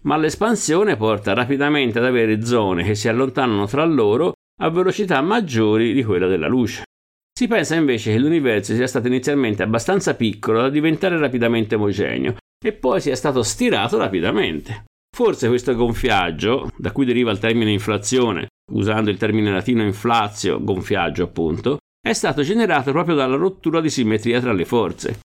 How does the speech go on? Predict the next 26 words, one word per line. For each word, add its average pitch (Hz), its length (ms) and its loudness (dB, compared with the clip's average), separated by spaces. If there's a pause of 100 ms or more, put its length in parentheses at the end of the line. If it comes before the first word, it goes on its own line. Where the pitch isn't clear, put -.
(180)
Questa 147 220 -2
transizione 160 420 0
di 160 100 0
fase 104 380 0
potrebbe 131 300 0
aver 135 140 0
rilasciato 131 480 0
una 107 120 2
specie 147 300 -2
di 123 100 2
calore 113 380 2
latente 101 600 -2
sotto 143 220 -2
forma 156 260 0
di 127 100 2
energia 120 320 2
del 107 160 2
vuoto, 92 500 0 (160)
che - 100 -4
avrebbe 165 300 0
agito 196 340 0
come 117 220 0
la 104 100 2
costampe 117 460 0
cosmologica 110 760 2
negativa, 98 680 0